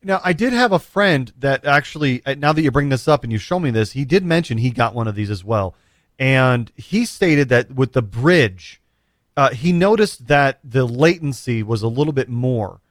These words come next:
than normally connecting to his Wyze cams. It would, like, it would have to buffer for, like, an extra five seconds before it would get to the outdoor cam. And I don't know, uh,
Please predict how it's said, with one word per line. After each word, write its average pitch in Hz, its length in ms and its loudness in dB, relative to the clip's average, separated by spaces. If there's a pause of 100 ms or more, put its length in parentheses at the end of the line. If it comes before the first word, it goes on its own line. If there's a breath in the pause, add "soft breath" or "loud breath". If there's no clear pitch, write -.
(340)
than 139 320 0
normally 147 760 0
connecting 127 420 -4
to 110 100 -8
his 107 160 -4
Wyze 123 320 -4
cams. 95 380 -10
It 117 100 -12
would, 123 160 -4
like, 117 320 0 (400)
it 127 60 -6
would 127 100 0
have 139 220 2
to 131 100 0
buffer 135 480 0
for, 120 180 -4
like, - 180 -4
an 120 60 -2
extra 113 280 -6
five 127 360 -4
seconds 139 460 -4
before 120 300 -4
it 113 80 0
would 107 120 -4
get 120 220 -6
to - 80 -14
the 113 160 -10
outdoor 117 380 -6
cam. 104 260 -10
And 104 80 -6
I 110 80 -2
don't 156 160 2
know, 151 300 2 (500 soft breath)
uh, - 80 -20